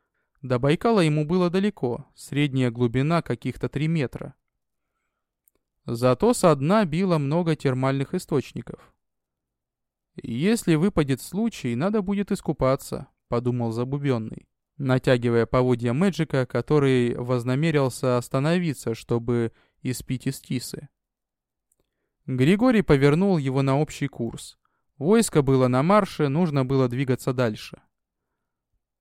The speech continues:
Привал с перекусом ожидался только ближе к вечеру. А потому Григорий, напрягая извилины, всё равно на марше делать было нечего —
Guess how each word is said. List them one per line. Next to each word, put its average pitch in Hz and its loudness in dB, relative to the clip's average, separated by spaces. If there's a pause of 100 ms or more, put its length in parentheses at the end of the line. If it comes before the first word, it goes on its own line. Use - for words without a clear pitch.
(160)
Привал 170 4
с - -4
перекусом 139 -2
ожидался 131 0
только 135 -2
ближе 120 -2
к - -10
вечеру. - -6 (1500)
А 127 -4
потому 226 2
Григорий, 131 2
напрягая 131 0
извилины, 147 0 (200)
всё - -6
равно 208 0
на 165 2
марше 131 0
делать 123 -2
было 120 0
нечего — 117 -4